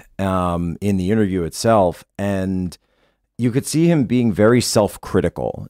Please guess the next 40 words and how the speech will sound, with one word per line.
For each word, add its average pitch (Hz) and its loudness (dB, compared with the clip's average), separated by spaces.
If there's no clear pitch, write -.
in 95 0
this 87 -4
interview. 65 -8
And, 92 0
you 131 2
know, 117 4
let's, 131 0
let's 123 -6
keep 143 -6
in 127 0
mind 104 2
that 87 -2
for - -4
all 98 2
of 107 2
his 101 -2
work 95 -2
during 98 -2
the 87 -6
Cold 82 -4
War, 85 -2
um, 95 0
this 95 -2
was 107 -2
also 95 0
a 85 0
guy 85 -2
who 95 -2
was 90 -4
one 90 -4
of 82 -6
the 82 -8
main 78 -8
architects 78 -10
of 71 -20
globalism 65 -4
and 85 -2
the 90 -8
current 87 -6
system 82 -12